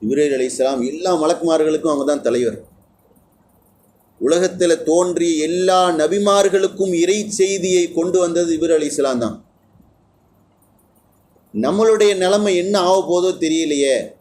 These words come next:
ஷைத்தான் உயர்ந்த இடத்துல இருந்தான், வெளியாயிட்டான். மலக்குமார்களுடைய தலைமையில இப்ப நம்ம இருக்கிறோம், நம்ம நிலைமை என்னன்னு தெரியலையேன்னு சொல்லிட்டு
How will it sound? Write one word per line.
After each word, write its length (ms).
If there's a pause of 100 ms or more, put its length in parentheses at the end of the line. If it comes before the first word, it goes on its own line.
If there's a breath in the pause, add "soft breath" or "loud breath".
(300)
ஷைத்தான் 680
உயர்ந்த 640
இடத்துல 340
இருந்தான், 400
வெளியாயிட்டான். 680 (1160)
மலக்குமார்களுடைய 960
தலைமையில 460
இப்ப 180
நம்ம 280
இருக்கிறோம், 440
நம்ம 280
நிலைமை 400
என்னன்னு 340
தெரியலையேன்னு 640
சொல்லிட்டு 360